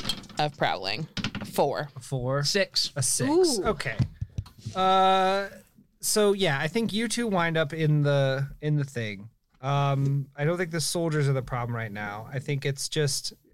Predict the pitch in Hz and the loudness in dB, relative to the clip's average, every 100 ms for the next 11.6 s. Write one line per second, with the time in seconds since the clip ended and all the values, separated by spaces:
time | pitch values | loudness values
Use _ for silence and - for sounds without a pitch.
0 | - 156 143 139 - 165 160 165 170 151 | -8 -2 0 0 -2 -2 -2 -2 -2 -2
1 | 156 151 143 135 131 131 123 120 117 127 | -2 0 2 0 0 -2 -2 -4 -6 -4
2 | 123 120 120 113 120 120 123 - 123 117 | -2 -2 -4 -6 -6 -6 -6 -4 -6 -4
3 | 117 113 196 - - - - 139 120 139 | -6 -6 -10 -16 -20 -20 -10 -4 -2 0
4 | 131 127 127 127 127 135 139 147 147 165 | 0 0 -2 -2 -2 0 2 2 0 2
5 | 147 139 - 131 131 127 135 151 202 135 | 2 0 -2 0 0 0 -2 -4 -4 -4
6 | 139 - - _ - 156 160 196 165 160 | -4 -8 -16 _ -4 -2 0 0 0 0
7 | 147 156 143 139 135 - 131 123 123 127 | 2 4 6 4 2 4 4 6 4 4
8 | 131 123 - - - _ _ - 160 156 | 2 0 -8 -14 -20 _ _ -10 -6 -2
9 | 156 113 - - - - _ _ _ - | -2 -2 -4 -6 -12 -20 _ _ _ -4
10 | 139 135 120 117 117 117 110 113 120 113 | 0 2 2 0 -2 -2 0 2 2 2
11 | 120 - 123 113 107 | -2 -2 0 0 -2